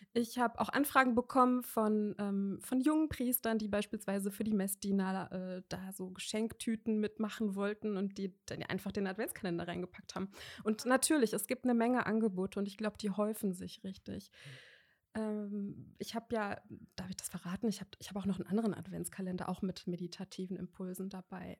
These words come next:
Speaker 1: Oh, ich seh den Blick. Leute, ihr könnt's nicht sehen, aber
Speaker 2: <laughs> Nein, nein, erzähl ruhig, was du
Speaker 1: <laughs> Okay.
Speaker 2: möchtest. Nein, nein, hier wird,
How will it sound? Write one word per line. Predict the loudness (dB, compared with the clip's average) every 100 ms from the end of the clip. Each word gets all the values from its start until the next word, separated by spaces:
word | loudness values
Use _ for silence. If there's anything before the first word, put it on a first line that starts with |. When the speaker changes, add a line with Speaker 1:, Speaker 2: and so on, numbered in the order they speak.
| _
Speaker 1:
Oh, | -6 -6 -6 -12 -14 -12 -12 -14 -18 _
ich | -2
seh | 2
den | 2 2
Blick. | 0 -2 -12 _ _
Leute, | -2 0 -4
ihr |
könnt's | -2 0 2
nicht | 2 4
sehen, | 8 10 10
aber | 8 8 8
Speaker 2:
<laughs> | 8 6 8 8 8 2 -16 -12 2 6 6 8
Nein, | 10
nein, | 10 8
erzähl | 6 0 -2
ruhig, | 2 2 2
was | 4
du | 6
Speaker 1:
<laughs> |
Okay. |
Speaker 2:
möchtest. | 8 6 4 2
Nein, | 0 2
nein, | 0 -2 -12 _ -4
hier | 0
wird, | 0